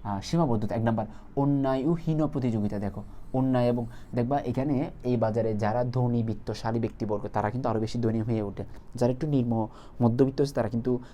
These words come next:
আহ, মানে ব্যবসায়ী আর কি, নিম্ন মধ্যবিত্ত ব্যবসায়ী তারা কিন্তু নিচে পড়ে যায়। তার মানে অন্যায় এবং হীন প্রতিযোগিতা মানে, মানে যে যেমন ইচ্ছে তেমন প্রতিযোগিতা করতে পারে, তাহলে যার অর্থ বেশি সে তো বেশি প্রতিযোগিতা করতে পারবে,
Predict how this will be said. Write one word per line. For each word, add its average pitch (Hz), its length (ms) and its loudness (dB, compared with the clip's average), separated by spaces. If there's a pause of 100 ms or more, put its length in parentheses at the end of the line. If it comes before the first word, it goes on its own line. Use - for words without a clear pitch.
(120)
আহ, 101 120 -2
মানে 123 120 4
ব্যবসায়ী 131 420 8
আর 120 80 8
কি, 107 160 -4
নিম্ন 110 360 2
মধ্যবিত্ত 120 420 2
ব্যবসায়ী 131 280 -2
তারা 117 160 2
কিন্তু 110 200 -2
নিচে 120 220 0
পড়ে 104 220 0
যায়। 104 160 -8 (280)
তার 113 120 0
মানে 120 140 0 (200)
অন্যায় 123 300 4
এবং 131 180 2
হীন 151 160 0
প্রতিযোগিতা 151 320 0
মানে, 139 220 0 (760)
মানে 123 180 4
যে 127 260 4
যেমন 123 260 4
ইচ্ছে 147 160 -2
তেমন 131 220 -2
প্রতিযোগিতা 120 400 -2
করতে 113 240 -2
পারে, 107 180 -2 (260)
তাহলে 131 140 4
যার 127 220 8 (200)
অর্থ 117 240 2
বেশি 131 240 4
সে 127 140 0
তো 143 80 2
বেশি 127 180 2
প্রতিযোগিতা 127 340 0
করতে 117 260 -2
পারবে, - 260 0